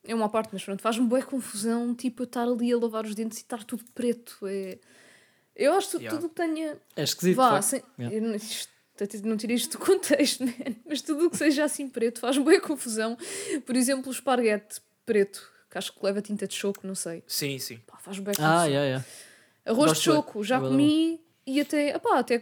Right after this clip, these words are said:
Speaker 1: gostei o sabor, mas depois passei a noite toda a vomitar preto. <laughs>
Speaker 2: Mas porquê é que vomitaste?
Speaker 1: Não sei,
Speaker 3: Então,
Speaker 1: não sei. Hum,
Speaker 3: o que é que aconteceu?
Speaker 1: não sei, não sei se foi uma indigestão, mas
Speaker 2: <laughs> Nós
Speaker 1: se eu
Speaker 2: bem,
Speaker 1: já não
Speaker 2: bem
Speaker 1: curtia
Speaker 2: preocupados.
Speaker 1: <laughs>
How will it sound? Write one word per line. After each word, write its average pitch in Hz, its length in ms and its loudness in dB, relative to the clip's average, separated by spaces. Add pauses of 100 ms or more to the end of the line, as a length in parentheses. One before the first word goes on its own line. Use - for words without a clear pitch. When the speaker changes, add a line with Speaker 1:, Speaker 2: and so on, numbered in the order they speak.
(140)
Speaker 1:
gostei - 300 -2
o - 20 -8
sabor, 240 460 -2
mas 269 160 -4
depois 262 200 -6
passei 277 260 -4
a - 20 -2
noite 277 220 -2
toda 269 220 -2
a 247 40 0
vomitar 240 500 0 (180)
preto. 226 380 0 (400)
<laughs> - 720 0
Speaker 2:
Mas 392 80 -2
porquê - 140 0
é 233 60 6
que - 100 -8
vomitaste? 175 580 0 (500)
Speaker 1:
Não 427 200 4
sei, 480 340 2
Speaker 3:
Então, 440 240 0
Speaker 1:
não 359 80 -4
sei. 339 240 -8 (320)
Hum, 262 360 -6
Speaker 3:
o - 20 -8
que 269 60 -4
é 320 40 0
que 311 60 -2
aconteceu? 277 420 -2 (420)
Speaker 1:
não 302 140 -4
sei, 302 220 2
não 285 80 0
sei - 100 -2
se - 60 -4
foi 277 80 -2
uma 269 140 0
indigestão, 233 500 0
mas 269 300 -2
Speaker 2:
<laughs> - 80 -18
Nós 160 140 4
Speaker 1:
se - 60 2
eu - 60 8
Speaker 2:
bem, 156 80 8
Speaker 1:
já 160 60 6
não 359 80 4
Speaker 2:
bem 156 100 6
Speaker 1:
curtia 165 180 6
Speaker 2:
preocupados. 202 500 2 (760)
Speaker 1:
<laughs> 320 560 4